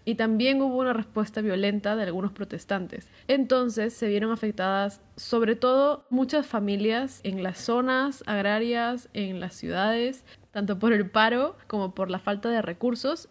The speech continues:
e incluso a raíz de la violencia hubo dos muertos. Entonces ha sido un conflicto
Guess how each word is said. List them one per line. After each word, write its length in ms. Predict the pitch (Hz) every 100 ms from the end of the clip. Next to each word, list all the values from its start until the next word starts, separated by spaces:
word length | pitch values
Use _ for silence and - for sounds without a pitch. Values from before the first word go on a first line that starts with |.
| _
e 120 | 220
incluso 760 | 220 220 220 294 285 349 370 -
a 80 | 208
raíz 300 | 208 202 240
de 100 | 277
la 140 | 277
violencia 640 | 247 196 185 220 220 294 294 -
hubo 300 | 240 262 254
dos 260 | 208 240
muertos. 640 | 220 226 190 - - - - _ _ _
Entonces 600 | 208 208 208 220 214 214 -
ha 140 | 240
sido 240 | 240 269
un 80 | 277
conflicto 720 | 269 226 - 214 214 233 -